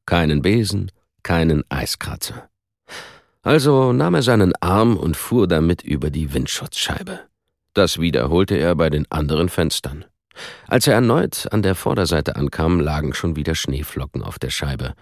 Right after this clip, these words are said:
aber das würde der Scheibenwischer schaffen. Er merkte, dass sein Mantelärmel nass war.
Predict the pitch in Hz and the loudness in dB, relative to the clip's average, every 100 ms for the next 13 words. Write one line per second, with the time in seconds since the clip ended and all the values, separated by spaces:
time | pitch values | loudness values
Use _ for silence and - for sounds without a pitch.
0 | _ _ 87 101 101 110 104 92 95 - | _ _ 0 2 2 2 0 2 0 0
1 | 73 67 71 - 73 - 76 - - _ | -2 -2 -2 -2 -4 -6 -10 -12 -20 _
2 | _ _ _ 107 113 131 - 156 147 143 | _ _ _ 4 6 4 2 2 4 4
3 | 123 104 107 120 85 113 127 131 90 76 | 4 4 4 0 2 2 2 4 2 0
4 | - 67 | -4 -8